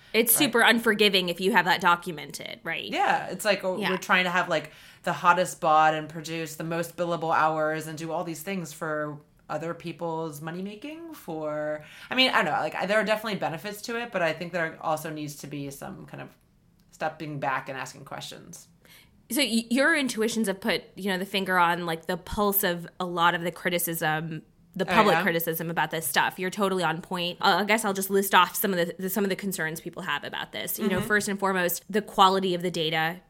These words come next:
Speaker 1: You
Speaker 2: Mm.
Speaker 1: know, it's not all it promises to be, and we assume at all times that these things are operating at their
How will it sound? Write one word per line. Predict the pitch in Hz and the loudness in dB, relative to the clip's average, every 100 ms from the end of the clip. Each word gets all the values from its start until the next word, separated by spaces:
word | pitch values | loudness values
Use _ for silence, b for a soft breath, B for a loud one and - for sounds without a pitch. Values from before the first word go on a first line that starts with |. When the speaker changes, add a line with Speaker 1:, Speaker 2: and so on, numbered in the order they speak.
| _ | _
Speaker 1:
You | - 196 | -6 -2
Speaker 2:
Mm. | |
Speaker 1:
know, | 175 160 165 170 - - | 0 0 -2 -6 -14 -4
it's | 165 196 - 190 | 0 0 0 0
not | 185 180 185 - 170 | 2 4 4 2 2
all | 175 | 2
it | 180 - _ - _ _ - | 0 -6 _ -20 _ _ -14
promises | - 175 202 208 208 208 - | -4 -2 0 0 0 0 0
to | 247 | 2
be, | 208 226 247 302 - 175 | 4 4 2 -4 -2 4
and | 180 175 185 180 185 _ _ _ - | 4 4 0 -4 -8 _ _ _ -8
we | 196 202 196 208 | -2 2 2 0
assume | 202 - 202 | 0 2 2
at | 190 | 4
all | 180 180 | 2 0
times | - 196 185 180 180 | 0 2 4 2 0
that | 175 160 - | 2 2 0
these | 175 170 | -4 -2
things | 196 180 180 | -2 -2 -2
are | 175 156 | 0 2
operating | 160 - 170 170 165 | 0 0 -2 -2 -4
at | 165 | -4
their | 165 160 160 160 | -4 -2 -4 -8